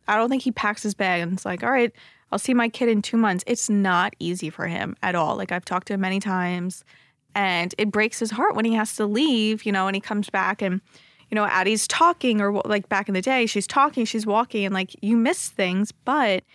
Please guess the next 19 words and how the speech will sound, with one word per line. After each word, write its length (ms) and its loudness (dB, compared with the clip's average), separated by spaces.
he 460 0
doesn't 300 -2
wanna 160 0
rely 320 0
on 80 -2
M 120 -4
T 160 -10
V. 300 -6
He 160 2
could 200 0
easily 400 2
be 140 0
like, 240 -2
"You 60 -4
know 60 0
what? 200 -2
I'm 140 0
done 220 0
working. 600 0